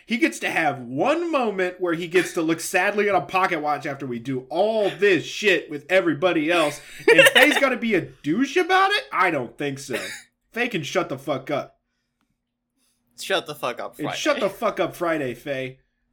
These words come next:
Speaker 1: Let Jet be sad. We, uh, come to
Speaker 2: Um.
Speaker 1: understand that he gets, he calls in to set up the landing procedure.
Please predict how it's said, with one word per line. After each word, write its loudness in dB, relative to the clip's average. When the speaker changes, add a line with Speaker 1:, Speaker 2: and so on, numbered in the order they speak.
Speaker 1:
Let -2
Jet 4
be 0
sad. 0
We, 2
uh, 2
come 4
to 2
Speaker 2:
Um. 0
Speaker 1:
understand 0
that -2
he -10
gets, -8
he -10
calls -4
in -2
to -6
set -6
up -6
the -8
landing -8
procedure. -12